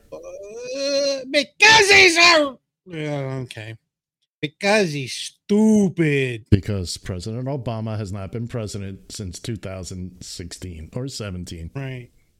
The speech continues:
Speaker 1: Well, I guess
Speaker 2: <sighs>
Speaker 1: technically Trump did replace him.
Speaker 2: No, no, no, no, no, no. He's made that statement like Obama is the
Speaker 1: Oh, he just
Speaker 2: president
Speaker 1: made it
Speaker 2: now.
Speaker 1: recently.
Speaker 2: Yeah, like two
Speaker 1: Oh,
Speaker 2: days ago.
Speaker 1: dear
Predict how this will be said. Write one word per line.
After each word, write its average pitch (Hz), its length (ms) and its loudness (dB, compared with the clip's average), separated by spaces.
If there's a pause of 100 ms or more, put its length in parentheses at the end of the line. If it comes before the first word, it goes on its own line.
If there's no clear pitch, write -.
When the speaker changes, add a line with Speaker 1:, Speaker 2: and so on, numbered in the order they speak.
(1400)
Speaker 1:
Well, 277 100 6
I 294 140 6
guess 180 260 4
Speaker 2:
<sighs> 95 100 -10
Speaker 1:
technically 160 640 0
Trump 190 420 -2
did 151 300 0
replace 113 560 -10
him. 131 240 -8 (640)
Speaker 2:
No, 175 80 6
no, 208 240 0
no, - 0 -
no, 110 300 -4 (220)
no, 117 400 -8
no. 104 300 -8 (220)
He's 131 600 -8 (100)
made 131 220 -6
that 120 180 -6
statement 113 540 -8
like 104 260 -10 (840)
Obama 117 340 -4
is 104 120 -6
the - 100 -6
Speaker 1:
Oh, 247 80 8
he 240 100 4
just 196 200 2
Speaker 2:
president 247 180 6
Speaker 1:
made 208 40 6
it 175 40 4
Speaker 2:
now. - 60 -4
Speaker 1:
recently. 185 640 -2 (100)
Speaker 2:
Yeah, 240 200 -4 (920)
like 151 200 -4
two 190 100 -4
Speaker 1:
Oh, 190 40 -2
Speaker 2:
days - 240 -2
ago. 98 140 -6
Speaker 1:
dear 127 240 -8